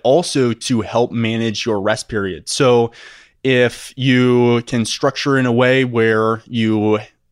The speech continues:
hit a set of squats and then your workout partner gets ready, does his or her set of squats, and then you jump in and you do your next set,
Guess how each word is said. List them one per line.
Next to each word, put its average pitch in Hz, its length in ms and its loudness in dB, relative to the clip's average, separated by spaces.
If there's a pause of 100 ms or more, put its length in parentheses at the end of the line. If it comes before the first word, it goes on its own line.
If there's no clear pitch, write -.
hit 131 240 -2
a 117 80 0
set - 480 -2
of 110 480 -2
squats - 720 -4 (360)
and 131 240 2
then 131 380 2 (100)
your 117 580 2
workout 131 460 0
partner 131 600 0 (320)
gets 120 200 0
ready, 127 540 2
does 117 680 -4
his 123 280 0
or 117 100 0
her 127 220 0
set 123 240 -2
of 113 80 0
squats, 120 680 -2
and 113 240 -2
then 110 220 -2
you 117 420 -2
jump 117 320 -2
in 123 200 -2
and 107 160 -4
you 107 60 -8 (120)
do 120 100 0
your 113 240 0
next 120 260 -4
set, - 340 -2